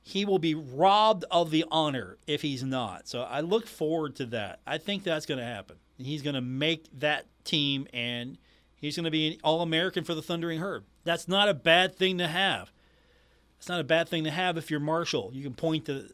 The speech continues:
there's something you can point to. And, of course, we're gonna hear more from Coach Huff. That's coming up tomorrow, his weekly presser. I'll be in attendance, so we'll find out what the head coach has to say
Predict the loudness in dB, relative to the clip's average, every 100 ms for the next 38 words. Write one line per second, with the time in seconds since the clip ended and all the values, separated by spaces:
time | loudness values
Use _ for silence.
0 | _ -6 0 2 6 6 6 2 2 0
1 | -2 -4 -6 -10 -10 -14 _ 2 2 2
2 | 0 0 -2 -4 -2 -2 2 0 0 0
3 | 0 4 2 0 -10 -20 -20 _ 6 6
4 | 6 6 6 4 0 0 4 6 6 4
5 | 4 2 0 0 0 0 2 0 4 4
6 | 4 6 4 6 -2 0 0 0 -2 -2
7 | 0 0 -2 -4 -4 -4 -6 -6 -6 -2
8 | -2 -4 -6 -8 -8 -4 -4 8 8 8
9 | 2 0 0 4 6 6